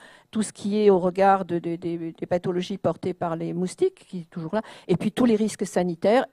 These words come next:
et les risques environnementaux. Bien évidemment, j'ai surveillé la qualité de l'air en paca.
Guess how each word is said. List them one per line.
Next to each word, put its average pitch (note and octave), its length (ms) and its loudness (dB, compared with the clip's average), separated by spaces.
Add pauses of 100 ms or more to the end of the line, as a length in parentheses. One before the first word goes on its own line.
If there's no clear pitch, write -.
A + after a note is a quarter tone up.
et D#4+ 100 4
les G#3+ 80 0
risques F3+ 280 -6
environnementaux. D#3 720 -6 (220)
Bien F3+ 220 4
évidemment, F#3 640 4
j'ai F3+ 160 0
surveillé F#3 480 2
la F3 180 2
qualité F3 380 -2
de E3+ 80 -4
l'air F3 180 6
en D#3+ 100 0
paca. A3+ 440 4